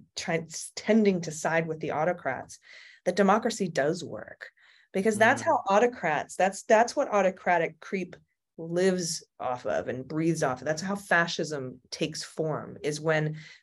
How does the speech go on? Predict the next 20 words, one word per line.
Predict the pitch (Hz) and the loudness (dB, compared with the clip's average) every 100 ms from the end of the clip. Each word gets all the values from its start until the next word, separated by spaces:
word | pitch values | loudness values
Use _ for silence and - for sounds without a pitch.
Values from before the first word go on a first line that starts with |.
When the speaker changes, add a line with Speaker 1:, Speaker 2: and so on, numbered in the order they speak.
| - | -8
Speaker 1:
people | 220 214 202 | -4 2 2
get | 170 | 2
so | - 170 | 2 -2
tired | 165 - 185 180 175 | -2 -4 2 4 4
of | 151 156 | 4 2
government | 165 185 175 143 135 | 2 2 0 -4 -6
and, | 151 151 | -10 -6
and | 123 147 | -4 -2
democracy | 151 156 180 185 175 156 | -2 0 -2 -2 -6 -6
being | 143 139 139 | -6 -6 -8
so | 156 | -10
slow | 147 - 147 147 170 170 139 | -8 -8 -4 2 6 6 4
and | 139 | 0
not | 143 143 | -6 -6
being | 151 | -6
able | 147 147 | -6 -6
to | 147 | -6
get | 147 | -6
anything | 143 139 147 143 | -6 -8 -8 -6
done. | 151 185 156 | -4 -4 -6